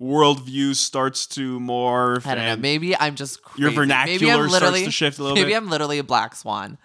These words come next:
Speaker 2: and I just am, like, slowly, like, becoming the other per-, it's
Speaker 1: You're Portman?
Speaker 2: us. I'm literally us.
Speaker 1: Wait, are you Black Swan or are you us?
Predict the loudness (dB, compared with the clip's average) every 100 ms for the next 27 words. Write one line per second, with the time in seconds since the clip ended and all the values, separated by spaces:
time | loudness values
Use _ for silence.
0 | -20 -20 -14 -4 -4 -4 -4 0 0 -2
1 | -6 -2 0 0 -4 -6 -8 -12 -12 -10
2 | -8 -8 -10 -10 -14 -12 -10 -2 0 0
3 | -2 -4 -12 _ -12 -6 -4 -2 -2 -2
4 | -4 -4 -8 -12 -14 _ _ _ _ _
5 | _ _ _ _ 0 2 2 -2 0 0
6 | 0 -4 -2 -2 -2 -2 0 -2 -4 -10